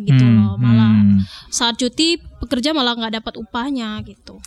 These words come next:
Speaker 2: Jadi ada banyak kekhawatiran yang ditakutkan oleh para buruh karena sebenarnya undang-undang ini, eh,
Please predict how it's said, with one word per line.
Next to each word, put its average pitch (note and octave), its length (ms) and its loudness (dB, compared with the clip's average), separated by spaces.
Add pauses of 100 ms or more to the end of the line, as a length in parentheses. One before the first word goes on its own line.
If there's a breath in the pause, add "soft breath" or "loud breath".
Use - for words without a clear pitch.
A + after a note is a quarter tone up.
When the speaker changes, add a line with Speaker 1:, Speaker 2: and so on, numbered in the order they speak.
(100)
Speaker 2:
Jadi D#3+ 300 0
ada - 20 0
banyak C#3 300 0
kekhawatiran B2 720 0
yang B2+ 240 2
ditakutkan A#2+ 800 0
oleh A#2 160 2
para A#2 240 0
buruh A2 320 2
karena C3+ 560 0
sebenarnya B2+ 560 0
undang-undang B2+ 400 4
ini, E3 320 6 (400 loud breath)
eh, B2+ 560 2